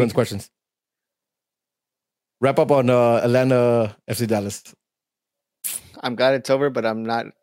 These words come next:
Speaker 1: glad the season's not over yet. I just want the season to be over with already.
Speaker 2: Going deep into October,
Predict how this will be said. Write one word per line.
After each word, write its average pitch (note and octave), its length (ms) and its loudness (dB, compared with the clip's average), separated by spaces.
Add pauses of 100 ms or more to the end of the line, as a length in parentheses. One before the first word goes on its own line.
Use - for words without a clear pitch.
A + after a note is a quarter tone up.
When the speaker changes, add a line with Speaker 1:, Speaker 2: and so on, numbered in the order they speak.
Speaker 1:
glad A2+ 240 -2
the A2 60 -16
season's A2 340 -12
not G#2 140 -12
over G#2+ 160 -10
yet. G#2+ 240 -14
I - 80 -10
just A2 140 -14
want G#2+ 120 -12
the G#2+ 60 -20
season A2 280 -16
to A2 60 -18
be - 120 -18
over - 260 -20
with - 140 -20
already. - 240 -20 (2000)
Speaker 2:
Going G2 200 -8
deep G#2+ 260 -8
into A2+ 200 -6
October, B2+ 360 -8